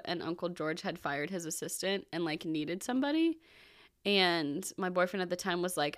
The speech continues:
"I don't think you realize how quickly you're gonna run out of money. Like, I know you have savings. I know you have these other things, like, lined up, but, like, I don't think you realize how quickly you're gonna run out of money." And again, being the,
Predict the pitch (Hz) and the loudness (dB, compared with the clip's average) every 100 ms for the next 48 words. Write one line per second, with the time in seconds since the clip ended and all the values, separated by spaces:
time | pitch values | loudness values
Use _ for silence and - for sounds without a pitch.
0 | - 214 277 277 254 233 202 170 165 190 | -6 -4 -2 -2 -4 -2 -2 0 0 0
1 | 185 185 - - - _ _ _ _ _ | 0 -2 -4 -6 -8 _ _ _ _ _
2 | _ _ - - 190 175 - 156 160 151 | _ _ -12 2 4 4 0 -4 -2 -2
3 | 151 139 73 - - - - 65 65 - | -2 -4 -4 -4 -6 -8 -8 -6 -8 -4
4 | 175 160 - - - - - - 196 202 | 2 2 0 -12 -20 -20 -2 4 6 6
5 | 220 233 - 185 175 170 185 - 165 160 | 6 4 4 4 6 4 2 0 2 2
6 | 196 185 175 185 170 170 - 160 151 160 | 4 2 2 2 0 -2 -2 -2 0 -2
7 | 147 - 156 156 160 143 - 160 - 202 | -4 -2 -2 -2 -2 -2 0 0 0 -2
8 | 233 - 196 170 156 160 - 185 139 - | -4 -6 -4 -4 -4 -4 -6 -8 -6 -6
9 | 101 165 98 98 95 - - 104 95 - | -4 -6 -6 -6 -6 -8 -8 -8 -10 -12
10 | - - - - - _ _ _ 202 196 | -18 -20 -20 -20 -20 _ _ _ 4 6
11 | 190 262 208 185 175 - - _ _ _ | 10 10 10 8 2 -6 -18 _ _ _
12 | _ _ _ - 180 190 185 185 170 156 | _ _ _ -10 0 4 6 4 2 0
13 | 135 | -2